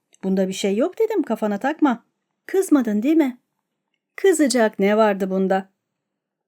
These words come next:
Hava biraz daha serinlemişti. Yürüyüş için idealdi.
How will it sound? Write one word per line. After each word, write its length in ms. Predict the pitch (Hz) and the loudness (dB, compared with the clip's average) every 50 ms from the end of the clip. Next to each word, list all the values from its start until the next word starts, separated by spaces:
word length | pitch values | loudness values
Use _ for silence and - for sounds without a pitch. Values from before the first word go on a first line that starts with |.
| _ _ _ _ _ _ _ _ | _ _ _ _ _ _ _ _
Hava 480 | _ - - 415 427 403 403 403 392 - | _ -4 0 2 4 4 4 4 4 4
biraz 360 | 311 294 285 277 269 240 220 | 4 4 4 4 4 4 4
daha 180 | 214 202 208 214 | 4 4 4 4
serinlemişti. 880 | - - 214 185 190 190 190 185 185 185 185 - - - 185 190 - _ _ _ _ _ | 2 2 2 2 2 0 0 0 -2 -4 -6 -8 -8 -8 -10 -12 -12 _ _ _ _ _
Yürüyüş 440 | 196 214 233 233 285 285 285 269 - | -4 -2 0 2 2 2 2 0 -2
için 280 | 190 185 - 254 262 - | -4 -2 0 0 0 0
idealdi. 720 | - 233 202 214 214 214 202 196 190 185 196 190 190 | 0 2 4 4 4 4 4 2 0 -2 -4 -6 -6